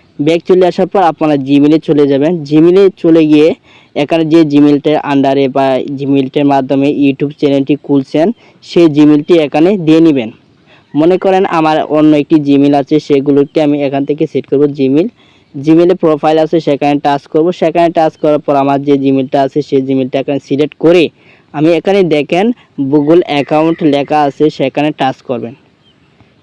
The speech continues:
সেখানে টাচ করবেন, সেখানে টাচ করার পর একটু লোডিং নিতে পারে। আহ,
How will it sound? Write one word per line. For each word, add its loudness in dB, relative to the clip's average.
সেখানে -2
টাচ 0
করবেন, 2
সেখানে 0
টাচ 0
করার 0
পর 0
একটু -4
লোডিং 2
নিতে 0
পারে। 0
আহ, -6